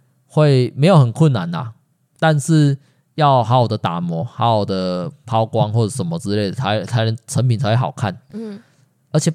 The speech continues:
Speaker 1: 花摆放的技巧也很重要，要不然出来之后就杂，杂乱的一堆东西。
Speaker 2: 嗯。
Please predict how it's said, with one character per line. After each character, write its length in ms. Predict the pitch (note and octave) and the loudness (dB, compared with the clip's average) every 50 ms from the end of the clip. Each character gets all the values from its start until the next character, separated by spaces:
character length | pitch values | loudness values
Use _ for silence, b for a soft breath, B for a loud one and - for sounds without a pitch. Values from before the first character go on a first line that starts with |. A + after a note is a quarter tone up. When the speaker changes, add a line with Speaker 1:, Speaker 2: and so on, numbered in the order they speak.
| _ _ - | _ _ -14
Speaker 1:
花 260 | C#3 - D#3 D#3 E3 | -4 0 2 2 2
摆 280 | E3 - - F#2 F#2+ | 2 0 -2 -2 -2
放 180 | G2 - C3 C3 | 0 0 0 2
的 100 | A#2+ G#2+ | 2 0
技 220 | G2+ - - B2+ | -2 -2 -4 -4
巧 220 | A2 - F2 F2 F#2+ | -2 -2 -2 -2 -2
也 40 | G2 | -2
很 160 | G#2 F#2+ E2+ | -2 -4 -4
重 200 | G2 G2 F#2 F#2 | -4 -4 -4 -4
要， 180 | F2+ E2+ - _ _ _ _ _ _ _ _ _ _ _ _ _ _ _ _ _ - | -6 -6 -8 _ _ _ _ _ _ _ _ _ _ _ _ _ _ _ _ _ -4
要 120 | D3+ D3 | -2 0
不 140 | C#3+ D#3+ E3+ | 2 2 2
然 260 | C3+ A2 G#2 G2+ F#2+ - _ - | 2 0 -2 -6 -10 -14 _ -10
出 160 | - - D#3 | -4 0 2
来 100 | D3 A#2+ | 2 2
之 60 | G#2+ | 2
后 80 | A#2+ B2 | 2 2
就 140 | B2 C3 B2+ | 2 2 0
杂， 360 | - - C#3 F2 F2 F2 F#2+ - _ _ | 0 -2 -6 -4 -6 -8 -12 -14 _ _
杂 220 | - - G2 G2+ | -4 -2 0 0
乱 180 | A#2 C3+ C3 A#2+ | 2 2 2 0
的 100 | G#2+ G#2+ | 0 -4
一 100 | F2+ A#2 | -8 -8
堆 220 | - - G#2 F#2+ F#2+ | -4 -2 -2 -2 -2
东 200 | - F2 F2 F2 | -4 -4 -6 -6
西。 300 | - - - - - - _ _ - | -8 -6 -6 -8 -8 -10 _ _ -16
Speaker 2:
嗯。 240 | G3 G3 F#3+ D3+ | -14 -14 -14 -14